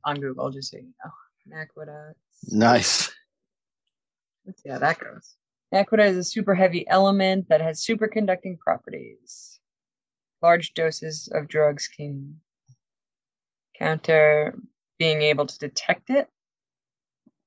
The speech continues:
Speaker 1: Hmm.
Speaker 2: Yeah. Yeah.
Speaker 1: I don't
Speaker 2: That I
Speaker 1: know.
Speaker 2: know.
Speaker 1: The only mention about stability is about the wormhole. It's the only thing. Naquadah bombs.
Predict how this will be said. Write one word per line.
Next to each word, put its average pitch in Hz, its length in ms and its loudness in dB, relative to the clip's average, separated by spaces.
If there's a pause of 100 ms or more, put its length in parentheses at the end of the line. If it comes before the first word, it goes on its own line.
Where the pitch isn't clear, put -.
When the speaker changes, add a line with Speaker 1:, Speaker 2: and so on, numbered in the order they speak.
Speaker 1:
Hmm. 175 280 0
Speaker 2:
Yeah. 127 220 2 (480)
Yeah. 101 180 2 (960)
Speaker 1:
I 359 160 -16
don't 349 260 -4
Speaker 2:
That 123 260 6
I - 40 2
Speaker 1:
know. 90 360 -2 (320)
Speaker 2:
know. - 60 -10 (880)
Speaker 1:
The 233 60 4
only 285 220 8
mention 240 320 2
about 185 320 6 (640)
stability 170 640 2
is 147 140 -2
about 151 300 2 (420)
the 151 160 -2
wormhole. 156 580 -4
It's - 140 -10
the 165 140 -6
only 160 220 0
thing. 151 500 -4 (600)
Naquadah 175 480 2
bombs. 151 1040 0